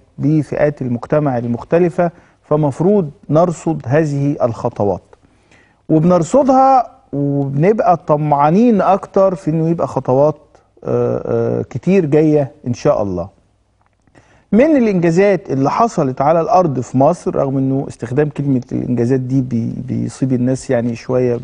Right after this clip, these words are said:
يعني، ناس ما بتبقاش حباها، بس هو ده اللي حصل. من الإنجازات إنه، وخلينا نستخدم التعبير الصحيح، إنه كتير من المناطق غير المخططة اللي إحنا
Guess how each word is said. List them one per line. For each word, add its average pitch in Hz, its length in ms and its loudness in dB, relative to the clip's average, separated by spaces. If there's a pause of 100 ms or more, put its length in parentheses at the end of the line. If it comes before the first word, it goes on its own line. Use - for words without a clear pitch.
(220)
يعني، 107 340 -4
ناس 120 280 -6
ما 117 60 -8
بتبقاش 131 300 -6
حباها، 139 500 0 (440)
بس 131 320 -4
هو 160 300 2
ده 156 300 2
اللي 113 160 -2
حصل. 110 360 -4
من 214 200 2
الإنجازات 190 580 0 (640)
إنه، 165 520 0 (140)
وخلينا 151 380 0
نستخدم 160 540 -2
التعبير 143 420 -2
الصحيح، - 360 -4 (280)
إنه 120 420 0
كتير 196 420 2
من 170 220 2
المناطق 143 640 0 (240)
غير 170 300 4
المخططة 131 680 -2 (120)
اللي 127 220 0
إحنا 143 280 0